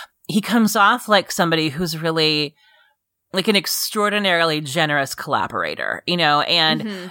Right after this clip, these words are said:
Speaker 1: and who is sort of remarkably unprecious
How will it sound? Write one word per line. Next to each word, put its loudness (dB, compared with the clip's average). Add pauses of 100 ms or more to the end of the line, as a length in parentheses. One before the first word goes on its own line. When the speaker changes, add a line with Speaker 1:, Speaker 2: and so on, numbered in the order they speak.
Speaker 1:
and 0
who 2
is 2
sort -2
of 0
remarkably 0 (1700)
unprecious -4